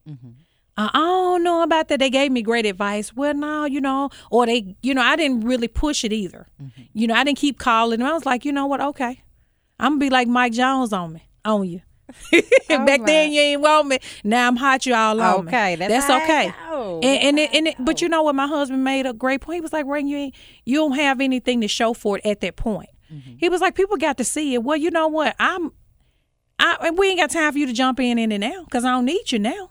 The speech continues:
Speaker 1: Mm-hmm.
Speaker 2: You know, and it's unfortunate. Maybe we can do something later on down the road, but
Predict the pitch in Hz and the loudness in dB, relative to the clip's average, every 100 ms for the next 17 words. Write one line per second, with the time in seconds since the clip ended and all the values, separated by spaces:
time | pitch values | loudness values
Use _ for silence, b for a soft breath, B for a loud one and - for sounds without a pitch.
0 | 151 139 123 127 180 _ _ _ _ 233 | -18 -20 -20 -20 _ _ _ _ _ 0
1 | 269 202 247 - - _ _ - 269 277 | 2 2 0 -4 -20 _ _ -2 0 0
2 | 277 262 240 311 370 269 254 233 262 269 | 0 0 2 0 0 -2 0 0 0 -2
3 | 254 240 262 262 233 208 214 220 214 214 | -4 -4 -4 -4 -4 -2 -2 -2 -2 -2
4 | 208 202 196 185 196 285 262 208 196 | -2 -4 -4 -4 -2 -2 -2 -4 -4